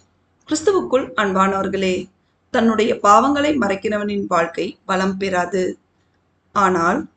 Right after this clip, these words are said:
ஒருவன் தன் பாவங்களுக்கு வருந்தி தன் பாவங்களை ஒப்புக்கொண்டு தவறு செய்வதை நிறுத்திவிட்டால்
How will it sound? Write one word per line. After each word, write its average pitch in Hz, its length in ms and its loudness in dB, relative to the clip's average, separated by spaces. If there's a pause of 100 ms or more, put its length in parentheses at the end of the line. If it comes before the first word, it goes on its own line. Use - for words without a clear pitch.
ஒருவன் 208 380 4
தன் 190 260 -2
பாவங்களுக்கு 262 640 2
வருந்தி 165 560 -2 (240)
தன் 208 200 -2
பாவங்களை 247 600 4
ஒப்புக்கொண்டு 180 720 -4 (280)
தவறு 277 360 2
செய்வதை 190 460 0
நிறுத்திவிட்டால் 175 840 -4